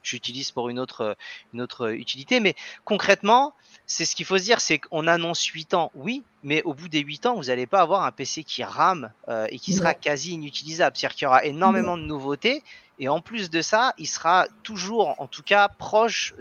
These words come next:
Speaker 1: de, des performances qu'il avait au début avec une fluidité tout aussi intéressante. Et ça, pour moi, c'est vraiment un, un gros, gros atout par rapport à ça.
Speaker 2: Je, j'ajouterai une chose.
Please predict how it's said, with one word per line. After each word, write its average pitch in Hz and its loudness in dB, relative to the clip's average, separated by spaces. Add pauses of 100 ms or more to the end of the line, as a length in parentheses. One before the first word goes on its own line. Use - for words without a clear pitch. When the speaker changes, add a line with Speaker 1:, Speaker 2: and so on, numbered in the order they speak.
(140)
Speaker 1:
de, 135 -2
des 135 -6
performances 160 -2
qu'il 151 -2
avait 165 2
au 165 -2
début 160 -6
avec 147 -2
une 143 -14
fluidité 180 -12
tout - -14
aussi - -6
intéressante. 156 -4 (340)
Et 127 -4
ça, 240 6
pour 196 -6
moi, 214 0
c'est 170 -4
vraiment 170 2
un, 143 0
un 139 -8
gros, 143 -8
gros 180 -6
atout 165 -6 (240)
par 131 2
rapport 127 2
à 123 0
ça. - -10 (1400)
Speaker 2:
Je, - 10 (160)
j'ajouterai 285 6
une 269 8
chose. 240 4